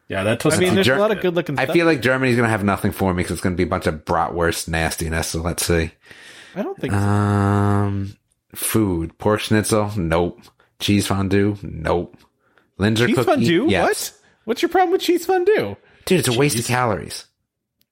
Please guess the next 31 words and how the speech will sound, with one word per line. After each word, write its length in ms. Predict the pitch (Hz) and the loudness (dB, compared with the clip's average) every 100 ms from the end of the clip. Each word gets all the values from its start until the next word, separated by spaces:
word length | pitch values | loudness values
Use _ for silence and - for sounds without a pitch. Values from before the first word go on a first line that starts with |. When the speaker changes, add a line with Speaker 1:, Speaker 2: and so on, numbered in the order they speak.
| _ - | _ -6
Speaker 3:
Like, 120 | 110 | -4
Speaker 2:
Cheese 80 | 139 | 0
is 40 | |
Speaker 3:
nah. 220 | 113 85 | 0 -2
Speaker 2:
delicious. 300 | 67 117 - | -6 -12 -6
Speaker 3:
Dude, 140 | 131 131 | 0 2
and 100 | 139 | 2
it's 100 | 131 | 2
not 160 | 170 165 | 0 0
that 160 | 156 | -2
good. 220 | - 127 - | -2 -4 -4
I've 120 | 85 | -6
had 240 | - 113 | -2 -2
it, 100 | 78 - | -4 -6
and 100 | 90 | -6
it's 180 | 85 | -4
not 220 | 101 101 85 | -2 -2 -2
Speaker 1:
<laughs> 20 | |
Speaker 3:
good. 280 | 90 - - _ | -6 -6 -14 _
Speaker 1:
For, 100 | - 151 123 | -4 -4 -2
for, 160 | - | 0
Speaker 3:
Like, 100 | 131 - | 0 0
the 60 | |
Speaker 1:
for 60 | 123 | 2
those 220 | 131 143 | 2 2
Speaker 3:
cheese 140 | 151 147 | 2 2
Speaker 1:
of 60 | |
Speaker 3:
is 120 | 147 | 2
just, 140 | - - | 0 0
Speaker 1:
us 60 | |
Speaker 3:
eh. 140 | 104 | 0